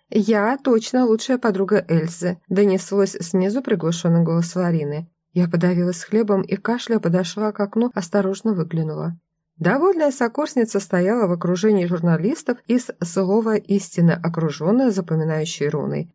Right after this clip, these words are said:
Конечно, я точно знаю, как она относится к своему опекуну. Да она его имя повторяет постоянно.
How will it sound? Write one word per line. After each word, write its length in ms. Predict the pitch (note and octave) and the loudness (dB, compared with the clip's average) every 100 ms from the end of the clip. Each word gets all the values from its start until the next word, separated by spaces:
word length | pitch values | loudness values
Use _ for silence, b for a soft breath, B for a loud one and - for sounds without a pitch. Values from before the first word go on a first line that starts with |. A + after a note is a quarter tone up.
| _ | _
Конечно, 600 | - G3+ G3 C#4 C#4 - E3+ | -4 0 2 2 0 0 2
я 180 | F3 | 4
точно 380 | F3 F#3 F3 G3 | 2 -2 0 -2
знаю, 500 | E3+ F3+ A#3+ B3+ E3+ E3+ | 0 0 2 2 0 -2
как 200 | G#3+ G3+ | -4 -2
она 180 | G3 F#3+ | 0 0
относится 560 | G3 G#3 A3+ C4 A3+ | 0 0 0 -4 -4
к 60 | - | -4
своему 360 | F#3+ G3 F#3+ F#3+ | 0 2 2 0
опекуну. 640 | F#3+ G3+ - G3 E3+ D#3 - | 0 -4 0 2 2 0 -4
Да 320 | E3 G3 G#3+ | 0 2 2
она 220 | A3 B3+ | 2 2
его 320 | B3+ A#3 A3+ | 2 2 2
имя 380 | A#3 G#3+ B3 C#4 | 2 2 2 2
повторяет 680 | - B3 - A#3 A#3 B3+ - | 0 -4 0 0 0 -2 -4
постоянно. 880 | C4+ - C#4 C4 A#3+ E3+ E3+ E3+ | -8 -4 -2 0 2 4 4 2